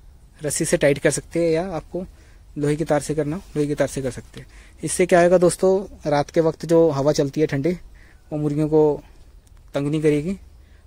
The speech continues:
और जो बीमार होने के chances हैं मुर्गियों को ठंड में, उसके chances को बिल्कुल ही कम कर देगी। और जो हमारे बीमारियाँ हवा के through आती है वो भी कम कर देगी।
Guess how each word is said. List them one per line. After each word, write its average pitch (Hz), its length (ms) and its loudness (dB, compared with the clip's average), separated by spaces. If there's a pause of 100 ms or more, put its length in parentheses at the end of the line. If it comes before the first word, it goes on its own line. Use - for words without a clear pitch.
(160)
और 139 220 -2
जो 143 300 -2 (580)
बीमार 143 320 -4
होने 147 200 -4
के 151 100 0
chances 135 380 -6
हैं 147 80 -4
मुर्गियों 135 300 -6
को 170 200 -10 (640)
ठंड 139 180 -4
में, 160 220 -4 (380)
उसके 151 380 -2
chances 135 400 -4
को 151 180 2
बिल्कुल 135 300 -4
ही 160 220 0 (680)
कम 156 160 -2
कर 151 180 0
देगी। 156 360 0 (440)
और 143 200 -2
जो 151 240 4
हमारे 147 340 2 (2250)
बीमारियाँ 147 440 0
हवा 143 160 -2
के 147 100 -2
through 156 200 -2
आती - 200 -6
है 185 60 -4
वो 175 120 -4
भी 147 120 -4
कम 139 160 -2
कर 127 140 -6
देगी। 117 240 -8